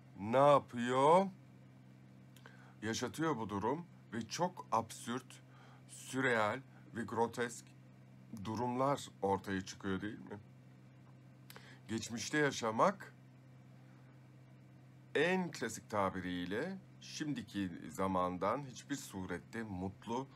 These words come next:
olmamak anlamına geliyor. Dolayısıyla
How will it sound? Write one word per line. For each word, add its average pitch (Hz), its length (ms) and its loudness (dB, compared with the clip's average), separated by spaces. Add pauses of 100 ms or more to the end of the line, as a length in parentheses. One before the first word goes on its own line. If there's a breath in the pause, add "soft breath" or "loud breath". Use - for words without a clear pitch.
(340 loud breath)
olmamak 113 520 4
anlamına 85 500 -4
geliyor. 76 380 -10 (600 loud breath)
Dolayısıyla 160 800 -4